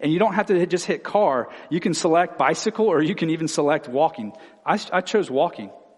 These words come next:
Sure enough, six hours. I was like, "Okay, Google's right, we're good." Um, and so anyhow, we know that this journey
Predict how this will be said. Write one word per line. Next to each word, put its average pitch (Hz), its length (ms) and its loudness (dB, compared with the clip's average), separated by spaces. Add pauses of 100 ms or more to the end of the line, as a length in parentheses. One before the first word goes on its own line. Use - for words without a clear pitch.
(200)
Sure 320 200 -4
enough, 320 180 0 (140)
six - 240 -10
hours. 254 260 -2
I 156 60 -6
was 160 80 -6
like, 196 160 -2
"Okay, 285 240 -2
Google's 165 360 -4
right, 190 180 0
we're 180 100 -6
good." 180 280 -2 (320)
Um, 151 380 2
and 202 160 0
so 233 120 4
anyhow, 196 680 2 (240)
we 220 200 4
know 240 220 4
that 196 160 0
this 202 160 2
journey 165 760 0